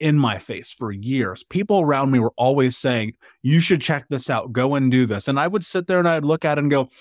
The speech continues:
"This is nonsense. Who does this?" And, and now thinking in retrospect, now being in this for well over a decade,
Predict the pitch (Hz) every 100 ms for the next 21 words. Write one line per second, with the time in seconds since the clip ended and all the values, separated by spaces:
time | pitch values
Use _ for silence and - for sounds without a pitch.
0 | _ 139 240 294 147 127 131 120 - 90
1 | - - _ - 220 196 127 135 113 92
2 | 107 - _ _ _ _ _ - 127 127
3 | 165 139 131 190 247 165 135 131 127 117
4 | 120 165 - 135 117 - 110 - 123 113
5 | 113 123 123 120 120 - - 101 _ _
6 | 165 156 202 180 147 143 123 110 107 135
7 | 185 - 117 110